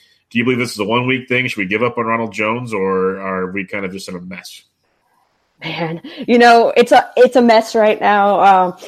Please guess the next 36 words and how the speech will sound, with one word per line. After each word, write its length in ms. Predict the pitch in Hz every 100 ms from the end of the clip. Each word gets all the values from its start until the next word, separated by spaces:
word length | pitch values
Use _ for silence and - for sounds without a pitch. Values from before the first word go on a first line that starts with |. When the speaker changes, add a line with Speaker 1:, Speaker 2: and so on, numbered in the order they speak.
| -
Speaker 2:
yeah, 160 | 214 208
I 100 | 214
was 140 | 240
biting 320 | 190 226 226 226
onto 220 | 214 202
the 100 | 202
whole 180 | 220 202
Ron-, 180 | 202 -
Ronald 320 | 202 202 190
Jones 260 | 214 208 202
thing 240 | 214 202
too. 300 | 196 208 202
He 140 | 208 208
was 260 | 208 -
available 340 | 185 190 190 185
in 80 |
some 140 | 180 185
of 40 |
my 120 | 170
leagues. 280 | 175 175 170
People 240 | - 185 175
had 100 | 165
dropped 280 | 165 170
him 120 | 170 170
in 160 | 170
and 140 | 170 165
stuff 200 | - -
like 180 | 180 -
that. 320 | 185 175 175
So 440 | - 180 185 185 - _ _
I 60 | -
picked 180 | 294 294
him 80 | 247
up, 220 | 254 - - _ _
you 160 | - 233
know, 260 | 220 220